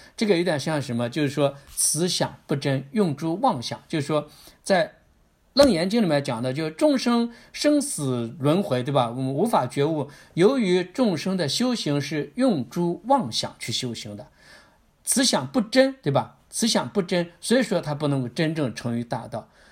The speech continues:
那么这里的分别事实熏习呢，类似于妄想，我，我说类似于妄想啊，就是类似于妄想，就是说我们没有用，我们没有开悟、明悟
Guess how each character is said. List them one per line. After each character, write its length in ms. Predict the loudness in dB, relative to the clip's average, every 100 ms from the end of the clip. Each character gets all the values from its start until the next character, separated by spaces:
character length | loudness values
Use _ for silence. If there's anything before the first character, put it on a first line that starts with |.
| _
那 80 | 0
么 120 | 0
这 200 | 2 2
里 160 | 4 6
的 260 | 6 4 -2 -20 _
分 280 | _ 4 6
别 160 | 6 4
事 160 | 2
实 260 | 0 0 0
熏 240 | 0 0
习 160 | 0 0
呢， 160 | -2 0
类 180 | 2 2
似 200 | 2 0
于 100 | 0
妄 220 | 0 -2
想， 180 | -2 -4
我， 80 | -2 0
我 180 | 0
说 200 | 2 0
类 280 | 2 4 2
似 220 | 0 -2
于 80 | 0
妄 260 | 0 -2 -2
想 240 | -4 -6
啊， 200 | -6 -10 -12 _ -6
就 80 |
是 60 | -4
类 160 | -2 -2
似 140 | -2
于 40 |
妄 220 | -2 -2 -4
想， 140 | -6
就 120 | -2
是 60 | 0
说 200 | 0 -2 -6 -4
我 160 | 2 2
们 80 |
没 180 | 4 4
有 180 | 4 4
用， 300 | 2 -2 -4 -2
我 100 | 0
们 180 | 2 2
没 260 | 2 2
有 180 | 2 0
开 320 | -2 -2 0
悟、 180 | 0 0
明 400 | 0 0 2 0
悟 220 | 0 -2